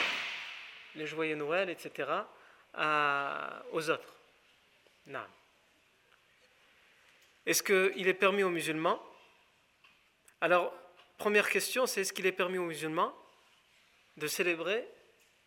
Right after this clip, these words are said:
une fête religieuse qui n'est pas la sienne ?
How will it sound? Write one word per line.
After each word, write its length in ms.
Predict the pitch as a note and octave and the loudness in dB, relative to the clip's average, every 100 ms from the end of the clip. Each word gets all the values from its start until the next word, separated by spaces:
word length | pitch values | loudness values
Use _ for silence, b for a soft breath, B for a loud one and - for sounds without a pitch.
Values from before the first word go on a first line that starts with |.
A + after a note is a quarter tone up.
| _ F3+ | _ -10
une 160 | E3 | -8
fête 560 | - G3+ F3+ - - - _ _ | -2 0 0 -4 -20 -20 _ _
religieuse 880 | E3+ E3+ E3+ E3 E3+ A3 A#3 - - - _ | -4 -2 0 -2 0 2 0 -6 -18 -20 _
qui 80 | - | -6
n'est 120 | F3 | -4
pas 120 | E3+ E3 | 0 0
la 100 | D3+ | 0
sienne ? 240 | - | -6